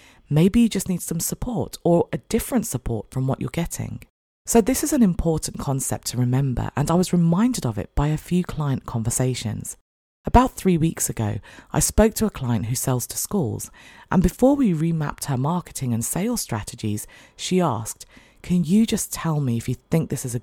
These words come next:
goer, because I've tried selling to schools and I've had very little luck." See, here she was being driven by the fear of what had been, and so we had a conversation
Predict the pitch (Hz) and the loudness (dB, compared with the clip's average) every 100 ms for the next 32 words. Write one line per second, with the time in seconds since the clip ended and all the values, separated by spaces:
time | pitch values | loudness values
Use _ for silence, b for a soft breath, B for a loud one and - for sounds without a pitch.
0 | _ 135 120 107 - 120 143 131 - - | _ -2 0 -4 -6 -4 -2 -2 -4 -8
1 | - 226 247 - 143 127 117 - 127 127 | -4 -2 0 0 0 -2 -6 -2 0 0
2 | - B B - 135 127 - 127 - - | -2 B B 0 2 2 2 -4 -2 -2
3 | 131 131 123 - 117 117 104 _ - _ | -2 -2 -6 -6 -6 -4 -6 _ -20 _
4 | _ _ - 196 170 196 214 117 - 143 | _ _ 2 4 6 4 4 2 0 0
5 | - 143 143 - 170 196 202 131 120 - | 2 2 2 2 2 2 2 0 -2 -2
6 | - 143 110 113 117 - - 127 - 143 | 0 2 2 0 -4 -6 -8 -12 -2 -2
7 | 113 98 104 B B B B - 151 160 | 0 -4 -6 B B B B 0 4 4
8 | 147 143 139 - 123 120 - 226 277 - | 4 2 0 -2 -2 -2 -2 -2 -2 -2
9 | 110 | -4